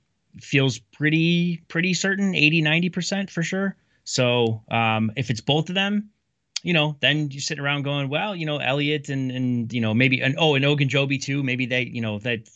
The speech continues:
he feels, like, a hundred percent certain they're not gonna, you know, re-sign him." Um, and if that's the case, then maybe, yeah, depth is a concern. Maybe Williams,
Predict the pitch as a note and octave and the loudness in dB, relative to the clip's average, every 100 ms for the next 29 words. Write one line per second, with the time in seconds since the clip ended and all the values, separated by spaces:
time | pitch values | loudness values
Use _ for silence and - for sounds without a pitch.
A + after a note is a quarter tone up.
0 | _ - A#2 G#2+ A#2 G#2 - A2+ G#2 G#2 | _ -12 -10 -4 -4 -4 -6 -6 -4 -2
1 | G#2+ G#2+ - A2 G#2 A2+ A2 G#2+ G#2 G#2+ | -4 -2 -2 -2 -2 -2 2 2 0 0
2 | G#2 G2+ G2+ G#2+ G2 F#2+ - A#2 G#2+ A2 | -2 -2 -4 -4 -4 -6 -8 -4 0 2
3 | A2 A2+ A2+ - - _ _ - A2 A2 | 2 2 2 0 -6 _ _ -4 0 2
4 | A2 A2 _ _ _ _ - C3 A#2 E3+ | 2 0 _ _ _ _ 0 0 2 0
5 | - D3+ G3 - B2 B2+ B2+ C3 C#3+ C#3+ | 0 0 0 0 -4 -2 -2 -2 0 0
6 | A#2+ C3+ - B2+ C#3 A#2 D#3 G#2+ A2 A#2+ | 0 -2 -4 -10 -10 -6 -6 -2 -4 -4
7 | A#2 B2+ B2+ B2 A2+ | -4 -4 -2 -2 -2